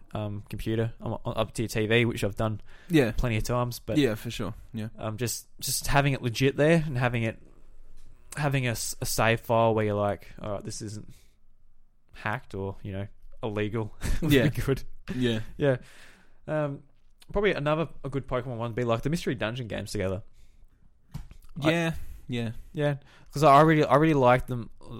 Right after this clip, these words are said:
Speaker 1: the original one on Game Boy Advance and D S, and also the other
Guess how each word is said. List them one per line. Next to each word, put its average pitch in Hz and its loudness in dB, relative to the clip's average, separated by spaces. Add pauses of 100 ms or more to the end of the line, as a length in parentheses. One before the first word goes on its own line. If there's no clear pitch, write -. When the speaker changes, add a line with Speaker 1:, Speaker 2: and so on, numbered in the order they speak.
Speaker 1:
the 127 -2
original 131 0
one 123 2
on 113 -4
Game 117 2
Boy 117 2
Advance 107 -2
and 107 -10
D 107 2
S, 101 -2
and 110 -8
also 110 -4
the 107 -2
other 104 -4